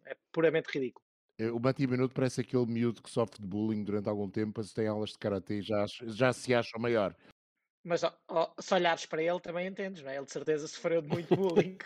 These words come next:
Speaker 1: <laughs> quando era mais
Speaker 2: Não,
Speaker 1: pequeno.
Speaker 2: mas agora acha-se o maior, pode ser que as coisas lhe corram mal um dia destes, não é?
Speaker 3: Mas onde eu queria chegar é que, de facto,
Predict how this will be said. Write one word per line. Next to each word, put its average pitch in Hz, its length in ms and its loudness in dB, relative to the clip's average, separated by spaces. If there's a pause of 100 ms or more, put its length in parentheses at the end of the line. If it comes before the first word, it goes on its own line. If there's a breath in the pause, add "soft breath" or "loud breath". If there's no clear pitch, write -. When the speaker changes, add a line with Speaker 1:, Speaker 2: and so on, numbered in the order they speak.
Speaker 1:
<laughs> - 180 -18
quando 180 160 4
era 156 160 4
mais 170 220 8
Speaker 2:
Não, 190 80 8
Speaker 1:
pequeno. 254 200 8
Speaker 2:
mas 165 140 6
agora 175 300 10
acha-se 160 260 4 (140)
o 156 40 0
maior, 156 340 10
pode 151 200 4
ser 156 80 -2
que 151 120 0
as - 120 0
coisas 147 300 0
lhe 143 160 -2
corram 147 320 0
mal 147 260 6
um 147 100 0
dia 151 180 4
destes, 139 420 2
não 104 160 -2
é? - 40 2
Speaker 3:
Mas 139 140 2
onde 160 140 6
eu 165 80 6
queria 147 280 4
chegar 131 360 4
é 147 100 2
que, - 180 -2
de 107 440 -6
facto, - 420 0